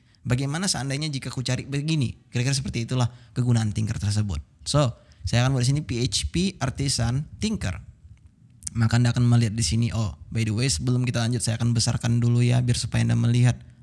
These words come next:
playground-nya ya. Nah, di sini akan ada P H L, katanya di situ P H P tujuh koma empat, dia itu hanya informasi untuk kita yang diberikannya ya, by Justin Hillman katanya. Oke, sekarang di sini Anda, eh, berpikir sebagai apa ya?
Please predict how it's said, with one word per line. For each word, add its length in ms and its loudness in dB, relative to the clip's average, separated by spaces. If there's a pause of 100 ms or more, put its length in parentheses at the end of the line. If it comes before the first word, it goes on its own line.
(100)
playground-nya 560 0
ya. 120 2 (880)
Nah, 160 0
di 80 4
sini 500 2
akan 440 0
ada 360 0
P 160 0
H 480 0
L, 240 2
katanya 320 2
di 80 2
situ 240 -2
P 200 -2
H 120 -6
P 120 0
tujuh 200 2
koma 160 2
empat, 200 0
dia 160 4
itu 120 -2
hanya 160 4
informasi 640 4
untuk 200 0
kita 200 0
yang 440 2
diberikannya 720 0
ya, 200 2 (400)
by 240 2
Justin 400 2
Hillman 560 4
katanya. 400 -8 (240)
Oke, 240 -2 (720)
sekarang 400 -2
di 80 0
sini 480 0 (160)
Anda, 640 2 (400)
eh, 240 4
berpikir 640 0
sebagai 400 -2
apa 240 -6
ya? 140 -14